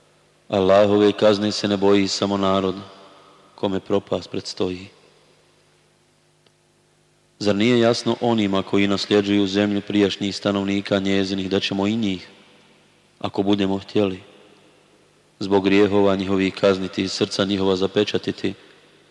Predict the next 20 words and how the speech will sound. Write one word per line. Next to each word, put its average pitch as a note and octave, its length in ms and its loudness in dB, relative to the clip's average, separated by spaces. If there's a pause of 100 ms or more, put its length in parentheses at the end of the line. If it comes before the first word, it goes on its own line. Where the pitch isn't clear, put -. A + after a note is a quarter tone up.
(540)
pa G#2 100 -6
savjet F#2+ 500 0
neće F#2+ 380 -4
poslušati? - 600 -8 (1800)
O G2+ 80 -8
tim G#2 260 0
gradovima G2+ 540 2
mi G2 220 0
ti G2 160 -6
neke F#2+ 300 -2
događaje F#2+ 500 2
njihove F#2 300 -4
kazujemo. F#2+ 560 -4 (1400)
Poslanici G2+ 600 0
njihovi G2+ 340 0
su - 160 -4
im G2+ 140 0
jasne G2+ 340 0
dokaze G2+ 480 2
donosili, G2+ 500 -2